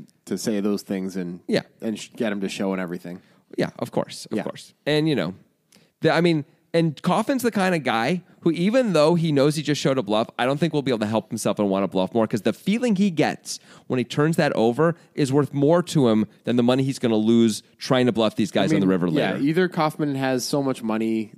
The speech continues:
Speaker 1: that it doesn't matter, or he is so financially ruined that it doesn't matter, so he might as well have fun. <laughs>
Speaker 2: It, it, he seems like the kind of guy who's got a lot of money to me.
Speaker 1: Well, of course.
Speaker 2: No, no,
Speaker 1: Yeah.
Speaker 2: but, but, uh, yeah, but because he's, um,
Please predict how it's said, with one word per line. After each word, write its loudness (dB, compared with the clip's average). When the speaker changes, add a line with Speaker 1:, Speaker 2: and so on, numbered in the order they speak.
Speaker 1:
that -4
it -8
doesn't -2
matter, -2
or -2
he -2
is 2
so -2
financially -2
ruined -2
that -2
it -6
doesn't -4
matter, -4
so -4
he -6
might -4
as -2
well -2
have -2
fun. -8
<laughs> -12
Speaker 2:
It, -2
it, -2
he -2
seems 0
like -2
the 0
kind 0
of 0
guy 2
who's 2
got 0
a 0
lot 0
of -2
money -2
to -6
me. -10
Speaker 1:
Well, 2
of -4
course. -4
Speaker 2:
No, 6
no, 6
Speaker 1:
Yeah. -4
Speaker 2:
but, 2
but, 2
uh, -4
yeah, 2
but -2
because 0
he's, -2
um, -2